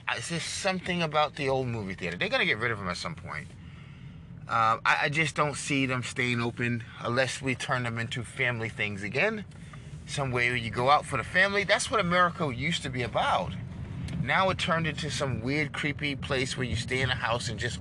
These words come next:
order shit. And this is the world pe-, the wor-, the world people want. Some people are really hoping that covid comes back. Th-, they felt good. They, you know, everybody was equal. They covered their face. No one had a personality. Everybody stayed away from each other. A lot of people like that type of world.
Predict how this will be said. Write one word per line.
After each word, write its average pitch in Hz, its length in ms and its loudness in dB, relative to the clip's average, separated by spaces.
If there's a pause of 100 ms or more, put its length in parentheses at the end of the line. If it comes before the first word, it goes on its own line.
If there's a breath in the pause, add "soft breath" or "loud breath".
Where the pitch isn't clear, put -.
order 117 260 2
shit. - 460 0 (720 loud breath)
And 160 100 0
this 220 140 0
is 220 100 -2
the 233 80 0
world 208 280 8
pe-, 196 100 -2
the 156 160 -4
wor-, 156 260 0
the 156 100 -2
world 151 220 4
people 135 260 0
want. 160 560 0 (540 loud breath)
Some 170 240 4
people 156 340 2
are 120 100 4
really 143 300 2
hoping 147 400 0
that 160 180 0
covid 214 420 0
comes 80 340 -4
back. 71 380 -10 (580 loud breath)
Th-, 147 120 -4
they 160 160 2
felt 143 340 2
good. 175 360 2
They, 120 200 0
you 135 120 0
know, 120 120 2
everybody 147 400 4
was 151 220 -2
equal. 147 300 -2
They 104 100 2
covered 131 360 -2
their 147 120 2
face. 156 320 0
No 127 120 -2
one 139 140 2
had 135 160 2
a 139 60 4
personality. 147 720 2
Everybody 123 200 2
stayed 117 220 0
away 143 200 2
from 98 160 -4
each - 120 -2
other. 85 220 0 (460 loud breath)
A 123 40 -4
lot 180 160 6
of 208 80 -2
people 180 300 2
like 156 240 4
that 123 160 2
type 92 180 0
of 87 160 -8
world. 53 280 -4